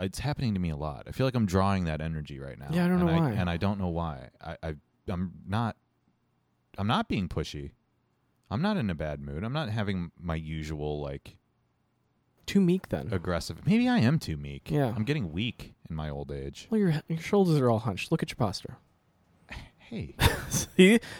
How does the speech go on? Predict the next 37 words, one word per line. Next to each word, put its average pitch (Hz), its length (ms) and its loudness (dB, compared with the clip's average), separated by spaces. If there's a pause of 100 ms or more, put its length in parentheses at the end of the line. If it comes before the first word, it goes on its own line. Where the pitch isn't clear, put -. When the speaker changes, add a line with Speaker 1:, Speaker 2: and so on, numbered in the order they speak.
(120)
Speaker 1:
Why 202 200 4
are 247 60 -2
you 240 340 -2
Speaker 2:
you, 165 240 6
you, 175 240 0
you 151 140 4
know, 151 80 8
you 156 120 8
just 147 160 2
bring 143 200 6
the 151 60 6
condescension. 131 640 2
I'm 180 60 0
Speaker 1:
You're 233 100 6
Speaker 2:
just 220 120 6
Speaker 1:
working 262 280 8
out 208 240 10
now 240 300 8
and 233 100 8
you're 156 100 8
Speaker 2:
<laughs> 180 100 12
Speaker 1:
just - 180 10
fucking 151 680 8
taking 175 440 2
shots - 560 -4
at 190 120 -4
me 208 160 0
now? 226 380 -4 (1000)
You're 320 100 -6
just 220 180 0
taking 208 380 4
shots 190 500 0
here. 78 340 -2
God, 190 280 0
that 107 160 2
hurt. 233 540 -2
Speaker 2:
Ugh. 143 220 4